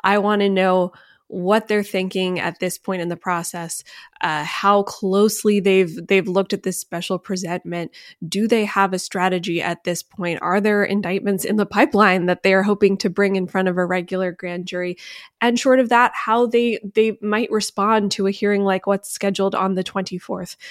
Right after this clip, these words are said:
We should see, uh, arguments that are filed ahead of time, uh, with the court.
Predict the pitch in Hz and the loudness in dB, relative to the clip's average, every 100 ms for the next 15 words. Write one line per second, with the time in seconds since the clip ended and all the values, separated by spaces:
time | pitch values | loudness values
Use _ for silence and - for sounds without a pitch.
0 | - - 214 196 226 202 - 214 214 208 | -20 -4 -2 2 2 0 0 0 0 -2
1 | _ _ _ - 185 - 202 208 208 202 | _ _ _ -2 -2 2 2 4 2 2
2 | - 190 185 - 190 190 165 - 208 202 | 0 -2 0 0 2 0 -2 -2 -2 -2
3 | - 208 202 202 208 - - _ - 180 | -4 -2 0 -2 -4 -10 -20 _ -6 -2
4 | 185 190 - 208 202 208 - 202 - 214 | 0 0 -2 -2 0 0 -4 -8 -6 -6
5 | 214 - | -6 -8